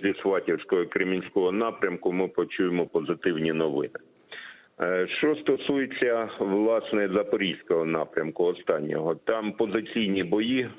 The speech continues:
е, окупанти намагаються вогневим ураженням унеможливити, а, плани Збройних сил України щодо деокупації, е, значної частини Запорізької області. Е, обстріли піддаються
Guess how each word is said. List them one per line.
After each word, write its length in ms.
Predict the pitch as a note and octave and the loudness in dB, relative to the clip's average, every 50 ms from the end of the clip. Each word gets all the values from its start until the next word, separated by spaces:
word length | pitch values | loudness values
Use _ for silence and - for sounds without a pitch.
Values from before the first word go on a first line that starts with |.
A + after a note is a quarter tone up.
| - - | -8 -4
е, 100 | - F2 | -2 0
окупанти 680 | F2+ F2+ F#2 F#2+ F#2+ - A2 F#2+ - A#2 G#2+ G2 - G2+ | 2 2 2 2 0 -2 -2 0 0 0 0 0 -2 0
намагаються 920 | F#2+ G2 F#2+ G2 G2+ G2+ G2 F#2+ G2+ F#2+ F2+ E2 D#2+ - - - F#2+ F#2 F2+ | 0 0 0 0 0 0 0 -2 -2 -2 -2 -2 -2 -2 -2 0 2 2 2
вогневим 560 | E2+ F#2 G2 G2 F2 G#2 G2+ F#2+ G2+ F#2 F#2 | 2 2 0 2 2 2 2 2 2 2 2
ураженням 680 | F#2+ F#2+ F#2 F#2 F2 D#2+ D#2 E2 E2 D#2+ D#2+ D#2+ D#2 D2+ - - - - - - | 2 2 2 2 0 0 0 -2 0 0 2 0 0 -2 -6 -10 -20 -20 -8 -2
унеможливити, 1120 | - A2 A2+ A2+ A2+ G#2+ A2 G#2+ G#2 G#2 G2+ G#2+ G#2 F#2+ E2+ E2+ E2 - - F2+ E2+ E2 E2 - - - - - - - - | 0 0 2 2 2 2 2 0 0 0 0 2 2 2 2 0 0 0 0 0 0 0 -4 -8 -14 -20 -20 -20 -20 -12 -6
а, 320 | - F#2 F2+ F#2+ F#2+ F#2 | -4 -2 0 0 0 0
плани 480 | F2 - C3 G#2+ A2 G#2+ G2 F#2+ F#2 F2 | 0 0 0 2 2 2 0 0 0 0
Збройних 480 | E2+ E2 E2+ G2+ F#2+ F2+ F2+ F2 E2 - - | -2 0 0 0 2 2 2 0 -2 -2 0
сил 160 | - F2+ F2 | 0 2 2
України 520 | F2 E2 - - G2+ G#2+ A2+ A#2 G#2+ G2 F#2 - | 0 0 0 0 0 0 2 0 0 0 0 0
щодо 460 | - G2+ F#2 E2+ F2+ F2 E2 E2+ - - F#2 F#2+ | 0 0 2 2 2 2 2 0 0 0 -2 -2
деокупації, 1300 | F2+ F2 A2 - - - - G2+ G#2 F#2+ - G2 F#2 - - A2 G#2+ G#2 G#2 - - G2 F2 E2+ E2 D#2 - - - - - - - - - - | -2 0 0 2 2 2 2 0 0 2 0 0 0 2 2 2 2 0 -2 -2 0 2 2 2 2 0 -4 -8 -20 -20 -20 -20 -20 -16 -8 -4
е, 420 | - F2+ F#2 F2+ F2 F2 F2 F2 - - | -2 0 0 2 2 2 2 0 0 0
значної 480 | G#2 G#2 G2+ - - A#2 A2 F#2+ F2+ | 0 0 0 -2 -2 0 0 0 0
частини 580 | - - G2 F2+ - - - A2 G#2+ G2 F#2 E2+ D#2+ | 0 0 -2 -2 -2 0 -2 0 2 0 0 0 0
Запорізької 680 | F2 E2+ - - F2+ F2+ F2+ E2+ - - - F#2 F2 | 0 0 0 0 0 0 0 -4 -4 -4 -2 0 2
області. 600 | E2 D#2 D2 D2 D2 C#2+ C#2+ - - - C2 C2 - - _ _ - - | 2 2 0 0 -2 -2 -2 -4 -6 -8 -8 -8 -10 -12 _ _ -4 -2
Е, 40 | F#2+ F#2+ G2 G2+ G#2 - | 0 0 0 0 0 2
обстріли 560 | - C3+ A#2+ - - - G#2+ G#2+ G#2+ G#2+ G#2 | 0 0 0 -2 -2 0 2 2 2 2 0
піддаються 920 | F#2 - - G#2+ G#2 F#2+ A2 A2+ A#2+ C3 B2+ A#2+ - - G#2 F#2+ F#2 - | 0 0 -2 -2 0 0 0 0 0 -2 -2 -2 0 0 2 2 2 0